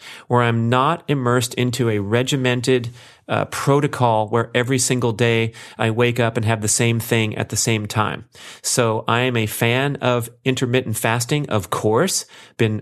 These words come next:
writing about it and doing it and extolling the virtues of it for a long time. But these events happen in a spontaneous manner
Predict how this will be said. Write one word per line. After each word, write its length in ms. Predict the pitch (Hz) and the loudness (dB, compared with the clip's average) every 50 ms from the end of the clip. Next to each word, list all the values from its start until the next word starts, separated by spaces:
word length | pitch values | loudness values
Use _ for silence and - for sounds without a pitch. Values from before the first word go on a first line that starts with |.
| - - | -8 -6
writing 400 | 98 104 107 113 127 135 127 123 | -2 0 2 2 2 2 0 0
about 340 | 113 127 117 113 120 120 | 0 2 2 2 2 0
it 140 | 123 123 113 | 0 0 0
and 240 | 110 101 92 82 82 | -2 -4 -4 -4 0
doing 320 | 113 117 120 135 131 123 | 2 2 4 4 4 2
it 260 | 123 120 120 120 120 - - - - - - _ - | 2 2 2 2 0 -4 -16 -20 -20 -20 -20 _ -4
and 280 | 107 104 104 101 101 104 | -2 0 0 0 0 -2
extolling 600 | 95 - - - - - 120 113 120 131 131 123 | -4 -6 -4 -6 -2 0 2 2 2 2 2 2
the 100 | 117 104 | 0 0
virtues 420 | 87 110 123 131 - 131 123 104 117 | 2 0 0 0 0 -2 0 2 2
of 140 | 117 113 | 2 2
it 140 | 120 123 120 | 0 -2 -2
for 160 | - - 110 | -2 -2 -2
a 60 | 107 101 | -2 0
long 260 | 104 110 113 120 117 | 0 0 0 0 -2
time. 440 | - 117 110 107 113 127 156 160 - - - - - _ | 0 0 2 2 2 0 -2 -4 -10 -16 -20 -20 -16 _
But 340 | - 117 110 110 110 - - | 0 2 2 2 0 -2 -6
these 500 | - 107 107 120 131 139 151 170 165 - - | -10 -6 -2 0 0 2 2 0 -2 -2 -2
events 440 | 160 143 120 123 117 113 113 - - | -2 0 2 2 2 2 2 -2 -4
happen 480 | - - 123 117 113 117 123 117 113 117 | -4 0 0 0 0 0 0 -2 -2 -2
in 160 | - 113 110 | -2 0 2
a 100 | 113 110 | 2 2
spontaneous 880 | - - - - 110 107 104 104 - - 147 151 147 131 110 107 - - | 0 -2 0 0 0 0 0 -4 -4 -2 0 0 0 0 -2 -2 -2 -2
manner 460 | 113 117 120 135 127 101 92 95 | 0 0 0 0 0 -2 -2 -4